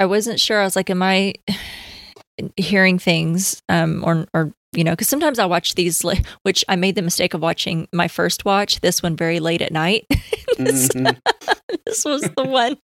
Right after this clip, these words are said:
Speaker 1: <laughs> I'll talk about it more later. Uh, that's probably scared me the most out of the, um, three that we've seen so far. And I'm like, "This was a dumb idea."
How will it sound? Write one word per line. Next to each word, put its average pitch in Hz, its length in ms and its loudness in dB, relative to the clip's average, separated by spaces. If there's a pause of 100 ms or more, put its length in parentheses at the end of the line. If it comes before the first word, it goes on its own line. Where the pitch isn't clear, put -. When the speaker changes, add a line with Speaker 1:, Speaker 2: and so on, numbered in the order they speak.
(400)
Speaker 1:
<laughs> - 460 -2
I'll 311 120 2
talk 247 220 0
about 240 200 0
it - 100 -4
more 190 200 2
later. 208 440 2
Uh, 175 280 2 (120)
that's - 300 -4 (160)
probably 254 260 2
scared 247 300 0
me 262 80 -2
the 208 100 0
most 269 460 0
out 233 160 2
of 196 160 -6
the, 185 220 2 (100)
um, 190 300 0 (100)
three 208 200 2
that 196 120 0
we've 185 160 -4
seen 185 220 -4
so 175 180 0
far. - 400 2 (380)
And - 100 0
I'm 190 100 0
like, 190 180 2
"This 185 280 0
was 214 160 2
a 170 40 -2
dumb 156 340 -2
idea." 160 540 0